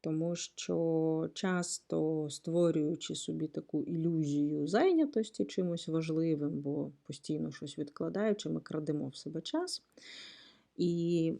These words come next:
постійно вибираємось з-під сніжного кома, да, такого завдань, які от-от зваляться на нашу нещасну голову.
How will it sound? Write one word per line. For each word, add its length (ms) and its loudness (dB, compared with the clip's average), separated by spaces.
постійно 420 6
вибираємось 760 2
з-під 260 -2
сніжного 680 0
кома, 440 2
да, 200 -6
такого 800 -6
завдань, 680 4
які 520 -2
от-от 720 -2
зваляться 680 0
на 120 -2
нашу 320 -2
нещасну 560 -4
голову. 500 2